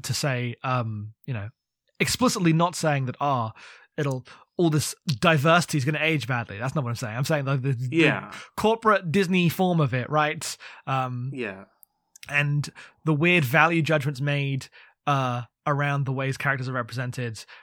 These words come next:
Speaker 1: and the way it silences, like, more nuanced, uh,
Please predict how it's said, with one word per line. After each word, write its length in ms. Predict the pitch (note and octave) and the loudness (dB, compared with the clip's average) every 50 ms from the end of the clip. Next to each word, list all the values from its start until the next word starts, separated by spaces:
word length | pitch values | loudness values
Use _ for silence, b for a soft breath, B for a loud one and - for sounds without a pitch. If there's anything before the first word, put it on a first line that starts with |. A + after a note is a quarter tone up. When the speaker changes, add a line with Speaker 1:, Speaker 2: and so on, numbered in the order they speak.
| B _ - | B _ -4
Speaker 1:
and 120 | C3 C3+ | 0 0
the 60 | C#3 | 0
way 180 | C3 C3+ C#3 C3+ | 2 0 0 -2
it 100 | A#2+ - | -4 -4
silences, 540 | - - C3 C3 C3 B2+ A#2 - C3+ A#2 A#2+ | -2 -2 -2 -2 -4 -6 -8 -8 -8 -4 -4
like, 380 | B2+ A#2 A2+ G#2+ - - - _ _ _ _ _ _ _ _ _ | -4 -4 -4 -6 -10 -14 -14 _ _ _ _ _ _ _ _ _
more 360 | C3+ C3 C3 C3 B2 B2 B2 A#2+ | -8 -6 -6 -4 -4 -4 -4 -4
nuanced, 840 | A#2 A#2+ A#2+ A#2+ A#2+ A#2+ A#2 A#2 - - - - - - - - b b b b b b _ - | -4 -4 -4 -4 -4 -6 -8 -8 -8 -8 -8 -6 -6 -8 -8 -10 b b b b b b _ -6
uh, 300 | A#2+ A#2 A2 G#2+ A2+ | -6 -4 -4 -6 -8